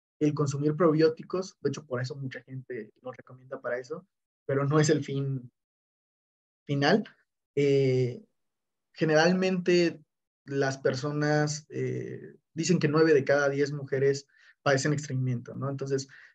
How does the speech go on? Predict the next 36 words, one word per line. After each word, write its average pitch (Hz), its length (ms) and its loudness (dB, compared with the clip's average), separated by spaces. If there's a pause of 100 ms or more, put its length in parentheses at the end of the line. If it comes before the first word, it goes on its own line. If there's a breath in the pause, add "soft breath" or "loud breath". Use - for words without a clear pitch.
(120)
en-, 113 320 -8
hay 151 160 6
una 156 160 4
acumulación 143 840 0
de 120 720 -4 (600)
ahí 156 360 4 (500 loud breath)
y 160 440 -2
el 143 100 8
consumo 156 320 2
de - 40 2
probióticos 160 380 4
muchas 151 240 2
veces 151 240 0
ayuda 147 300 2
a - 20 0
evacuar. 143 560 0 (380 soft breath)
Entonces, 151 320 2
en 143 80 0
los 135 140 0
primeros 160 520 0
días 190 580 0 (640)
que 127 380 -4
empieza 135 400 -2
a 143 40 6
evacuar 135 360 2
todo 139 220 4
eso 139 200 -2
que 135 80 -10
está 127 220 -4
acumulado 131 460 -2
ahí, 135 160 2
que 131 80 -14
es - 60 -14
como 135 200 -6
un 131 80 -4
taponcín, 131 580 -4